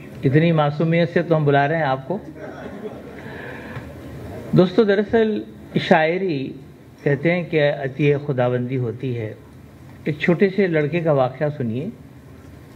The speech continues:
एक शायर को एक मिसरा दिया गया, "चमन से आ रही है बूए कबाब।" वो शायर साहब चले जाते थे दरिया के किनारे और ज़ोर ज़ोर से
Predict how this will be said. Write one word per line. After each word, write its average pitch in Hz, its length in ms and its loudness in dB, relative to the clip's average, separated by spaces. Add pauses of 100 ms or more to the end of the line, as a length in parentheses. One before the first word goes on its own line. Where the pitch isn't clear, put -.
(180)
एक 190 200 4
शायर 165 300 2
को 185 120 -4
एक 151 80 -2
मिसरा 151 340 2
दिया 131 300 2
गया, 123 340 -4 (320)
"चमन 170 300 4
से 185 200 2
आ 135 160 2
रही 139 360 2
है 135 100 2
बूए 123 340 2
कबाब।" 110 520 -2 (1000)
वो 160 80 6
शायर 175 300 2
साहब 156 220 -2
चले 151 260 2
जाते 135 300 0
थे 160 180 -2
दरिया 135 360 2
के 135 140 -4
किनारे 131 400 0
और 147 120 6
ज़ोर 165 280 4
ज़ोर 151 180 0
से 147 140 2